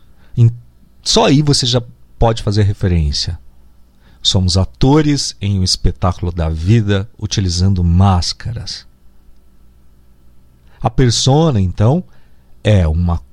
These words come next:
construção feita a partir de uma mistura de questões pessoais e sociais, adotada para um fim específico.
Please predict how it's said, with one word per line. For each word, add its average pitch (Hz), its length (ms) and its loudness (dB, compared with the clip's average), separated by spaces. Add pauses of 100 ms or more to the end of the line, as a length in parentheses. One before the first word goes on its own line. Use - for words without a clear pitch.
construção 175 840 0 (320)
feita 101 640 -2
a 101 200 -2
partir 104 480 0
de 95 120 0
uma 104 120 4
mistura 98 400 2
de 92 80 -2
questões 98 500 0
pessoais 98 840 0
e 87 80 -4
sociais, 98 760 -4 (420)
adotada 120 580 0
para 131 180 0
um 139 100 0
fim 165 340 0
específico. - 920 -4